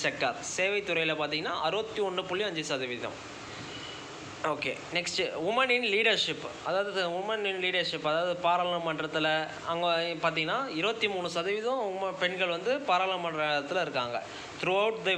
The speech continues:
world, உலகளாவிய. அதே மாதிரி சி இ ஓஸ் பார்த்தீங்கன்னா Fortune five hundred companies,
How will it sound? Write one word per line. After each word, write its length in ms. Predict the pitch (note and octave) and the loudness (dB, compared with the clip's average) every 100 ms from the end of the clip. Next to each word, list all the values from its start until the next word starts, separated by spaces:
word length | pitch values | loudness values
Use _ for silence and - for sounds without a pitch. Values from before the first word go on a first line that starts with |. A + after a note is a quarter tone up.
| D#3 | 2
world, 220 | D#3 C#3+ - - D#3+ | 2 0 -4 -2 0
உலகளாவிய. 420 | E3 D#3 C#3+ C#3 - | 2 2 2 -2 -2
அதே 140 | F#3+ G#3 | 0 0
மாதிரி 160 | G#3+ A3 | 0 -2
சி 140 | - A3+ A#3 | -2 0 2
இ 80 | A3+ G3+ | 2 2
ஓஸ் 260 | G3+ G3+ - - - - - - - - | 2 -2 -6 -10 -12 -12 -12 -12 -4 0
பார்த்தீங்கன்னா 360 | E3 E3+ F#3+ A3 | 2 2 0 2
Fortune 360 | G3 G3 G#3+ G#3+ F#3 | 4 4 2 0 2
five 160 | F3+ F3 | 2 2
hundred 200 | F3 E3 | 0 0
companies, 500 | D3+ C#3+ C#3 C3+ C3 | -2 0 -2 -2 -4